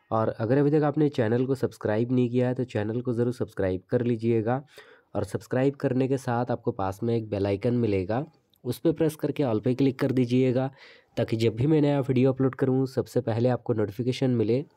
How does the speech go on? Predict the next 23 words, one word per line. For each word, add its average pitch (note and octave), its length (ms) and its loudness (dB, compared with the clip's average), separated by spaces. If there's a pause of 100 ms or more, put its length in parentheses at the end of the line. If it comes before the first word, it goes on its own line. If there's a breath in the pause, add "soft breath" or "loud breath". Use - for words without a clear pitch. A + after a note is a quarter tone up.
(140)
और A2 120 -2
आप C#3+ 180 0
सबसे C3+ 300 0
पहले A#2 220 2
वीडियो G#2 380 2
को C#3 120 0
देख G2 260 0
पाए। F2 200 -8 (680 soft breath)
<clears throat> C#3+ 340 2
तो A#2 120 -2
चैनल B2+ 380 0
को D#3 120 -2
सब्सक्राइब A#2 520 -2
ज़रूर A#2 240 0
कर G2+ 200 0
लीजिएगा, G2 440 -4
ठीक D#3 180 -6
है। D3+ 220 -2 (2000 loud breath)
तो G#2+ 160 0
अभी A2+ 280 2
यहाँ D#3+ 140 4
पर D#3+ 140 0
देखिए, C3+ 400 0